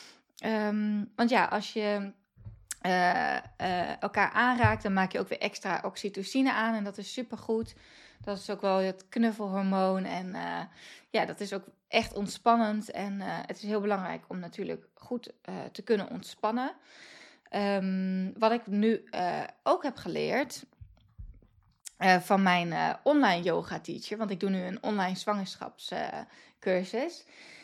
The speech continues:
Ehm, Hieke heet zij van Yoga nul vijftig. En, ehm, zij heeft, ehm, zij vertelde ook onder andere dat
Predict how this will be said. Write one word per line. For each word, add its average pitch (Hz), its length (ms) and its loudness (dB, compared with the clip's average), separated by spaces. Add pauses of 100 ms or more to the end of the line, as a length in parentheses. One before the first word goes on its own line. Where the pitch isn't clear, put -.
(220)
Ehm, 190 720 -2
Hieke 240 380 -4
heet 240 280 -2
zij 208 220 -2
van 190 300 -6
Yoga 190 320 -4
nul 170 160 -6
vijftig. 320 720 0 (420)
En, 208 400 2
ehm, 185 440 0
zij 202 280 0
heeft, - 300 -4
ehm, 180 520 -2 (340)
zij 220 300 2
vertelde 247 380 2
ook 240 300 0
onder 220 220 -2
andere 220 340 0
dat 196 320 -4